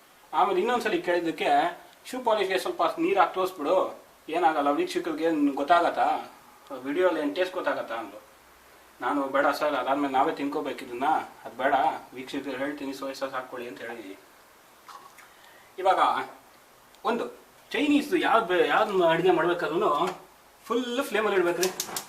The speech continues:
ಭಯಂಕರ ಫ್ಲೇಮು, ಏನಂತೀರಾ? ಆಮೇಲೆ ಫುಲ್ ಹೀಟೆಡ್ ಆಗಿರ್ಬೇಕು. ಆಮೇಲೆ ಹೀಟ್ ಆಗಿದ ತಕ್ಷಣ ಸ್ವಲ್ಪ ಆಯಿಲ್ ಹಾಕಿ. ಆಯಿಲ್ ಕಮ್ಮಿ ಚೈನೀಸು,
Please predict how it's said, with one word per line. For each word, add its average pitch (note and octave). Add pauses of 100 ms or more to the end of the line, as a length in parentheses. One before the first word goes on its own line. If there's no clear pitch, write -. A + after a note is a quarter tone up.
(540)
ಭಯಂಕರ G3+
ಫ್ಲೇಮು, F3+ (1500)
ಏನಂತೀರಾ? E3 (1600)
ಆಮೇಲೆ G#3 (180)
ಫುಲ್ G3+
ಹೀಟೆಡ್ G3
ಆಗಿರ್ಬೇಕು. C3+ (920)
ಆಮೇಲೆ D#3
ಹೀಟ್ B3
ಆಗಿದ F3
ತಕ್ಷಣ - (720)
ಸ್ವಲ್ಪ A#3
ಆಯಿಲ್ E3+
ಹಾಕಿ. - (800)
ಆಯಿಲ್ B3+
ಕಮ್ಮಿ F#3+ (1120)
ಚೈನೀಸು, E3